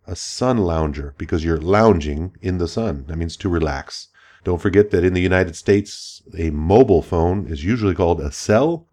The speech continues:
or a cell phone. When you get nervous, you get butterflies in your stomach, and perhaps, and we're talking about your hands now, you get sweaty palms. That means there is humidity on the bottom of your hands.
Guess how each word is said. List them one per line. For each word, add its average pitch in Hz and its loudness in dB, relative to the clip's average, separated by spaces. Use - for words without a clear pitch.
or 110 4
a 107 4
cell 101 0
phone. 71 -6
When 110 4
you 113 4
get 107 4
nervous, 101 2
you 85 -4
get 78 -2
butterflies 110 4
in 90 -2
your 78 -2
stomach, 151 -2
and 82 -6
perhaps, 98 -2
and 73 -10
we're 80 -4
talking 82 -2
about 80 0
your 80 -4
hands 101 2
now, 90 0
you 95 -2
get 95 0
sweaty 101 -4
palms. 76 -4
That 78 -6
means 80 -4
there 78 -2
is 76 -4
humidity 85 -2
on 76 -6
the 71 -8
bottom 107 2
of 92 0
your 80 -6
hands. 104 -6